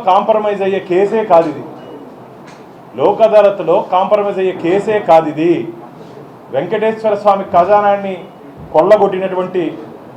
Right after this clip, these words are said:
దొంగని ఏ విధంగా మీరు కాపాడారు? ఇందులో ఆ రోజు అధికారంలో ఉన్నటువంటి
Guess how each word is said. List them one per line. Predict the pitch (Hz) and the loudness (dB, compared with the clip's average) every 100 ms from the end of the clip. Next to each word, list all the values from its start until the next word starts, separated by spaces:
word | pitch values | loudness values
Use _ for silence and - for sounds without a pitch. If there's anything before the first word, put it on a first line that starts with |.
| - 135 | -6 0
దొంగని | 160 220 226 170 - - - - - - - - - - - 135 | 0 2 0 -2 -6 -12 -16 -16 -14 -16 -20 -20 -20 -20 -10 2
ఏ | 190 254 | 6 6
విధంగా | 254 240 220 | 6 4 4
మీరు | 208 190 165 - - - - - | 4 4 2 -4 -14 -18 -4 4
కాపాడారు? | 190 196 175 165 170 151 - - - - - - 139 | 6 8 8 6 4 2 -2 -14 -18 -18 -20 -10 -2
ఇందులో | 185 214 220 247 226 - 160 - 170 | 4 8 10 8 6 0 -10 4 8
ఆ | 202 214 | 10 10
రోజు | 233 240 202 - - - - - | 10 8 6 4 -2 -4 -4 2
అధికారంలో | - 226 226 214 214 214 208 | 4 4 8 8 8 6 4
ఉన్నటువంటి | 202 190 190 190 | 4 2 2 4